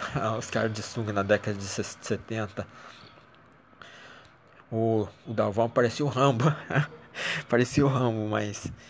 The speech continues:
canta muito. O Dudu, que infelizmente nos deixou em oitenta e seis. Então, sendo homenageado, aplaudido, reverenciado, Dudu. O Dudu, que também que está no paraíso, mas o Dalvan.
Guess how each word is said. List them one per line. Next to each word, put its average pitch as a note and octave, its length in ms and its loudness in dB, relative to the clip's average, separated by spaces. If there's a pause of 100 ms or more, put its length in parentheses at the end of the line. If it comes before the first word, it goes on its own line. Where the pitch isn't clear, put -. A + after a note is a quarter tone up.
(220)
canta A2 260 0
muito. G#2 600 -4 (680)
O - 80 -8
Dudu, G#2+ 280 -4
que A#2+ 100 -8
infelizmente G#2 640 -4
nos G2 160 -8
deixou A#2 540 0 (760)
em A2+ 60 -10
oitenta G#2 320 -6
e F#2+ 40 -8
seis. A#2 680 -4 (1120)
Então, A2+ 160 -4
sendo A#2 480 -2 (100)
homenageado, A2+ 640 -2
aplaudido, G#2+ 580 0
reverenciado, G2+ 960 -2 (160)
Dudu. G#2+ 480 -4 (480)
O G2+ 200 -2
Dudu, F#2 280 -4
que A#2 120 -4
também G2+ 340 -2
que - 80 -10
está G2 160 -6
no F#2 60 -4
paraíso, G2 500 -2
mas G2 380 -4
o G2 80 -6
Dalvan. G2 480 0